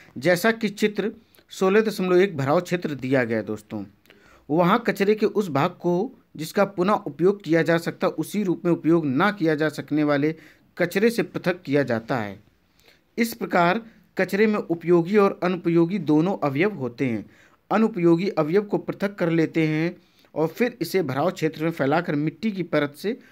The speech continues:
ढक देते हैं। जब यह भराव क्षेत्र पूरी तरह से भर जाता है तब प्रायः इस पर पार्क अथवा खेल के मैदान बना दिए जाते हैं। अगले बीस साल तक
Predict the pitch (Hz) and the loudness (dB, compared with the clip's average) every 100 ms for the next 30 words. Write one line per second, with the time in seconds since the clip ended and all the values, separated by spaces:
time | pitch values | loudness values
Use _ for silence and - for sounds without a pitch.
0 | _ _ 131 180 196 131 117 113 101 95 | _ _ -2 0 0 -2 -6 -8 -8 -12
1 | _ _ _ - 135 202 208 175 160 202 | _ _ _ -6 -2 2 2 4 2 2
2 | 202 202 175 - 170 208 202 185 180 139 | 0 -4 -4 -4 -2 -2 -4 -4 -4 -4
3 | 170 175 165 165 151 165 - _ _ _ | -2 0 0 0 0 -2 -6 _ _ _
4 | - 214 - _ _ _ _ _ _ _ | -4 -4 -4 _ _ _ _ _ _ _
5 | - 175 175 214 - 180 - 196 - 175 | 0 2 4 2 0 -8 -4 -4 -2 2
6 | 196 202 170 170 170 151 160 170 139 127 | 2 0 -4 -2 -2 -2 -2 0 -2 -2
7 | 165 302 - _ _ - 110 143 190 214 | -2 -2 -6 _ _ -18 -2 2 2 2
8 | 190 180 175 180 175 170 160 170 180 123 | 4 4 2 0 -2 -2 -4 0 0 0
9 | 143 240 - 180 170 165 190 | 0 0 2 2 2 2 -2